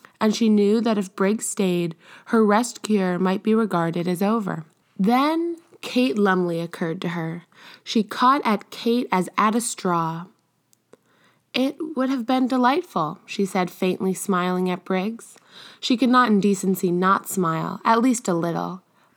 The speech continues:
But even a little betrayed the dimple, and Briggs' eyes became more fixed than ever. "I'm only wondering if there is room." "Yes, there is," said Lottie. "There's Kate Lumley's room." "I thought," said Scrap to Missus Fisher,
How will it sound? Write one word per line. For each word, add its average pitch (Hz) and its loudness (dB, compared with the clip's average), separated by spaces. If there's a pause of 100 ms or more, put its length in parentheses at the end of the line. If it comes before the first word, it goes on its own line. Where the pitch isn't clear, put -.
But 202 0
even 226 2
a 269 2
little 190 2
betrayed 185 -2
the 202 0
dimple, 170 0 (300)
and 208 4
Briggs' 226 0
eyes 185 6
became 185 0
more 190 2
fixed 190 -6
than 202 0
ever. 175 -4 (640)
"I'm 254 4
only 254 4 (140)
wondering 226 2
if 196 -2
there 190 2
is 190 0
room." 214 -6 (760)
"Yes, 190 0
there 196 0
is," 349 0
said 226 -2
Lottie. 185 0
"There's 190 0
Kate - -2
Lumley's 233 0
room." 180 -8 (920)
"I 294 -2
thought," 196 2 (100)
said 190 -4
Scrap 185 0
to 208 -2
Missus 196 0
Fisher, 185 -4